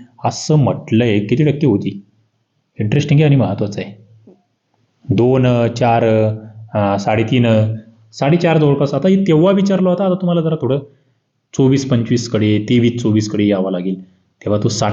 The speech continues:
टक्क्यावर होता, सेवन पर्सेंटवर. पण आता त्या ठिकाणी नवीन आकडे तुम्हाला लक्षात घ्यावे लागतील अर्थशास्त्रातले. आर्थिक घडामोडी, टिंबटिंब म्हणजे व्यक्तीची प्रतिष्ठा, राष्ट्राची एकता आणि अखंडता याची खात्री. बघा, स्वातंत्र्य, न्याय, बंधुभाव, समानता.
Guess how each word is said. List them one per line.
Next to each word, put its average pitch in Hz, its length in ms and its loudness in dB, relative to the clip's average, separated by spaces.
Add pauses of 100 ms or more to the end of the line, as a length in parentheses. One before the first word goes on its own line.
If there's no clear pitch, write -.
टक्क्यावर 110 320 0
होता, 104 180 0
सेवन 107 360 0
पर्सेंटवर. 104 460 -2 (500)
पण - 80 -4
आता 127 260 0
त्या 139 140 0
ठिकाणी 127 280 0
नवीन 113 260 2
आकडे 101 360 0 (160)
तुम्हाला 101 280 -2
लक्षात 98 240 -8
घ्यावे 92 160 -6
लागतील 110 260 -6
अर्थशास्त्रातले. 98 800 -12 (420)
आर्थिक 151 280 0
घडामोडी, 90 360 0 (560)
टिंबटिंब 214 360 4
म्हणजे 220 200 2
व्यक्तीची 185 320 0
प्रतिष्ठा, 175 580 0
राष्ट्राची 147 440 -2
एकता 175 300 0
आणि 147 140 2
अखंडता 131 420 -2
याची 117 280 -4 (140)
खात्री. - 320 -8
बघा, 113 160 -2 (300)
स्वातंत्र्य, 113 480 0
न्याय, 104 240 2
बंधुभाव, 98 420 0
समानता. 92 400 -12